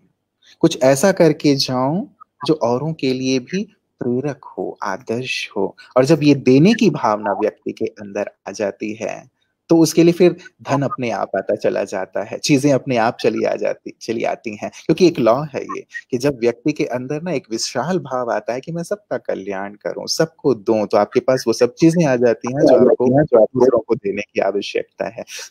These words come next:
यहाँ से संतोष प्राप्त होता है। तो इसलिए मैं यही कहूंगा, जो है,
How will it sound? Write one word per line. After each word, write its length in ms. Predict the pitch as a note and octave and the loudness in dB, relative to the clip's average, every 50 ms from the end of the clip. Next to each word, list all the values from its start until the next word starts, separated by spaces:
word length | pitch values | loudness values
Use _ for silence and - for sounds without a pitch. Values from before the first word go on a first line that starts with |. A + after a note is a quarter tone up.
| _ - | _ -12
यहाँ 400 | A#2+ - A#2+ - - - D#3+ F#3 | -8 -6 -6 -6 -4 -6 -6 -6
से 160 | F3+ F3+ D#3 | -4 -6 -8
संतोष 540 | C#3 - - - - - - G2+ F#2+ - - | -8 -6 -10 -10 -10 -6 -6 -6 -6 -6 -8
प्राप्त 400 | - - F#2+ F#2 - - - - | -12 -12 -12 -12 -12 -12 -4 -2
होता 300 | - - - - - F2 | -2 -2 -2 -6 -10 -10
है। 180 | F#2+ G2+ F2+ F#2 | -10 -10 -12 -2
तो 120 | - C#3 | -2 -2
इसलिए 200 | C#3 - D#3 D3+ | 2 2 2 2
मैं 100 | C#3 A#2+ | 2 2
यही 160 | A#2+ C3 D3+ | 4 4 2
कहूंगा, 340 | D3+ - C#3 C#3+ D#3 E3 D#3 | 2 0 -4 -4 -4 -4 -4
जो 360 | D#3+ C3 - C#3+ D#3+ F#3+ A3 | -4 -2 2 6 8 8 8
है, 300 | F#3+ E3 F3 F#3 C#4 D#4 | 6 4 0 -2 -2 -4